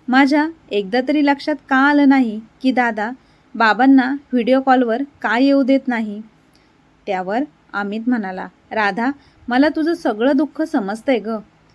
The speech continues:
पण ही वेळ भावनांमध्ये वाहत जाण्याची नाही, तर ठोस पाऊल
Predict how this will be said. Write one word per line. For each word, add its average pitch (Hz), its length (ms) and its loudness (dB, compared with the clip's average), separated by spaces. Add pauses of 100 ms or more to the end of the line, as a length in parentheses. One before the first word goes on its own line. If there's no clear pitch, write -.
(220)
पण 302 220 6
ही 320 120 4
वेळ 285 260 0 (240)
भावनांमध्ये 247 760 2 (300)
वाहत 240 420 0
जाण्याची 285 400 2
नाही, 196 340 -2 (560)
तर 302 220 2 (240)
ठोस 262 280 2
पाऊल 277 360 2